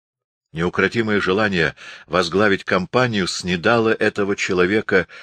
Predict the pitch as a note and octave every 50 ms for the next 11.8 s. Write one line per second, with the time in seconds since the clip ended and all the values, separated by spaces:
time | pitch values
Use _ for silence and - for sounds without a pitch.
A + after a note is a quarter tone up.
0 | - - _ D#2 C#2+ C#2+ E2 F#2 F#2 G#2 G#2+ G#2 - - - F#2+ F#2 F#2+ - -
1 | A2 G2+ - - - _ - A2+ A2 G2+ E2 E2+ D#2+ D#2 - E2 E2+ E2 D#2+ -
2 | A#2 C#3 C3 A#2+ G#2 - - - - - - _ _ _ - F#2+ F2 - A2 G#2
3 | G#2 G2 F2+ F2+ E2+ F2+ F#2+ F#2+ G2 - - E2+ D2+ D#2+ D#2+ E2 D#2 D#2 - -
4 | - - - - D2+ C#2+ D2+ C2 A#1+ - - _ _ _ _ _ _ _ _ _
5 | _ _ _ _ _ _ _ _ _ _ _ _ _ _ _ _ _ - E2+ F2
6 | F#2 G2 G2 F2 F#2+ F#2 E2+ F2 F2+ F2 E2+ E2+ E2 - _ _ - - - F2+
7 | F2+ - - - A2 G#2+ - - - F#2+ G2 F#2+ F2+ E2+ E2+ E2+ E2 E2 D2+ D2
8 | E2 E2 D#2 D#2+ - - F2 E2+ D#2 - - - - _ - - E2 C#2+ - -
9 | - - B2+ - - - - _ _ _ _ _ _ _ _ _ _ _ _ _
10 | _ _ _ _ _ - D#2 F2 F#2+ F#2 F#2 F2+ F2+ G2 F#2+ - G2 G2 - -
11 | - G2+ G2 F#2+ G#2+ G#2+ G#2 F#2+ - - F#2+ E2+ F#2 F2+ E2+